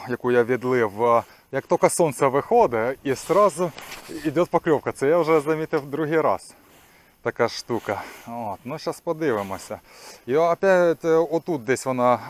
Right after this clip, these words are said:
там отут рядом є карча. І отут, е, вона бере второй раз.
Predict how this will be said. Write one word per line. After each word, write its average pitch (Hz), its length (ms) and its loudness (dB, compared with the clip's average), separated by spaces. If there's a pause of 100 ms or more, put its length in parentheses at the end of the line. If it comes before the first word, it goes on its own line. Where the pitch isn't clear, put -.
там 165 300 2
отут 151 260 -4
рядом 185 300 0
є 151 140 -4 (120)
карча. 117 500 -2 (580)
І 202 240 -6
отут, 175 500 -2
е, 170 40 -2 (920)
вона 139 260 0
бере 131 420 2
второй 147 320 -2
раз. 117 360 -2